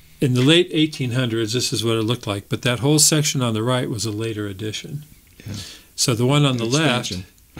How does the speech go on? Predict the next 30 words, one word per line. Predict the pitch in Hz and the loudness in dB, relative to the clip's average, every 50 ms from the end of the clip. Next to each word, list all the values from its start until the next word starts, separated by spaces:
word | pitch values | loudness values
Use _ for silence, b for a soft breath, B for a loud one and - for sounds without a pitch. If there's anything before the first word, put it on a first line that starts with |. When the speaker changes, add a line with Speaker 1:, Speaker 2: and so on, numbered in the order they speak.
| - - 160 | -4 0 0
Speaker 1:
Yeah, | 131 139 | 2 4
an | 135 131 | 4 4
expansion, | 139 139 - - 170 160 143 143 143 - - 123 110 113 | 4 4 4 4 6 6 6 6 4 4 2 2 2 2
yeah. | 127 143 131 117 113 - - - - - - | 2 2 2 2 -2 -4 -6 -8 -14 -10 -6
Speaker 2:
<laughs> | 131 135 156 - - | -4 -4 -4 0 2
Yeah. | 151 131 - 127 107 95 - | 2 2 2 2 0 2 4
Speaker 1:
The | 139 135 | 4 6
one | 147 156 160 | 6 6 6
on | 156 147 143 | 4 4 4
the | 139 135 | 4 4
left | 131 147 165 180 170 156 147 151 - | 4 4 4 4 4 2 0 -2 -4
was | - 135 139 131 - - - | -2 0 2 2 2 2 2
the | - 131 | 0 0
one | 123 131 127 127 127 127 127 123 | 2 2 2 2 2 2 2 2
where | 123 123 123 123 | 2 2 2 2
Joseph | 117 120 120 113 107 110 110 - | 0 -2 -2 -2 -2 -4 -4 -4
and | 123 117 | -2 -2
Emma | 117 113 110 | -2 -2 -2
lived. | 107 110 135 165 127 101 - - - - B B B B B B B B B B B B - | -2 -2 -2 -2 -4 -6 -8 -12 -16 -20 B B B B B B B B B B B B -2
And | 127 123 | 0 2
this | 139 151 - - | 4 4 4 4
is | 147 131 | 4 4
what | 143 131 | 2 4
it | 123 | 4
looks | 123 131 - - | 4 2 4 2
like | 131 117 107 - | 2 0 0 -2
today. | - 113 110 113 107 101 98 | -4 -2 0 0 0 0 -2
It's | 104 101 - | -2 -2 -2
all | 123 110 113 113 | 0 0 0 0
restored. | 107 107 117 - - - 110 104 101 101 101 104 | 0 0 0 0 0 -2 -2 -2 -2 -2 -4 -4